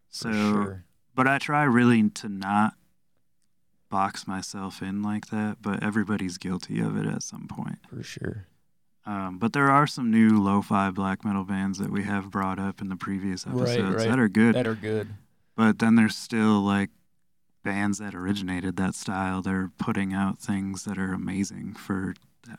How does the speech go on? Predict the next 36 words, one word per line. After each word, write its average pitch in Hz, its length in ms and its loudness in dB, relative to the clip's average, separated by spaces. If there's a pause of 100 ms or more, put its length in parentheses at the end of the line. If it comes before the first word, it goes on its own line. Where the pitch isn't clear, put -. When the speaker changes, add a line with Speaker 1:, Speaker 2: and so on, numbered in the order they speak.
(160)
Speaker 1:
how, 98 260 -4
like, 95 240 -4
Speaker 2:
The, 95 320 -2
Speaker 1:
the 101 100 -2
Speaker 2:
yep. 104 60 2
Speaker 1:
length 101 340 2
of 92 140 -6
career 95 460 -4
that 92 200 -6
they've 101 240 -4
had. 107 360 -4 (520)
Speaker 2:
And, 101 400 -2 (320)
Speaker 1:
'Cause 101 180 0
Speaker 2:
um, 98 60 -2
Speaker 1:
nobody 139 300 6
expected 101 560 -4
to 95 100 0
ha-, 98 320 0
any 104 260 2
of 98 60 -2
those 98 220 0
bands 98 340 -2
to 101 80 -8
have 95 220 -6
any 98 180 -2
longevity. 95 640 -2
Speaker 2:
No, 127 220 4
it's 110 140 -6
the 110 120 -6
same 117 340 -2
thing 113 300 -8
as, 98 280 -6 (140)
you 101 200 -2
know, 92 220 -2
punk 101 340 -2
rock 90 400 0